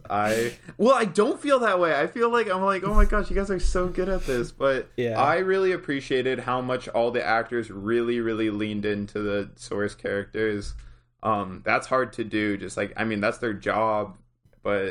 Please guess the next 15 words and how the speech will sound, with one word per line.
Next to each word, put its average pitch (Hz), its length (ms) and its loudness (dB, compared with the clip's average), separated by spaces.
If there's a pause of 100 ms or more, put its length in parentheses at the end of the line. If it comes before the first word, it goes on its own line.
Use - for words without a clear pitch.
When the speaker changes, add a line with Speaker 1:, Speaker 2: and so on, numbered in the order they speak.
Speaker 1:
it's - 140 -10
a - 100 -2
hard 101 260 -4
job. 107 400 -2 (580)
Speaker 2:
Yeah. 156 140 0
Speaker 1:
I, 127 680 0 (1200)
I 127 120 2
don't 202 100 0
know. 143 220 0
I 123 100 0
was 147 160 0
entertained 135 640 -4
the 127 100 -4
entire 123 460 -2
time. 127 560 -4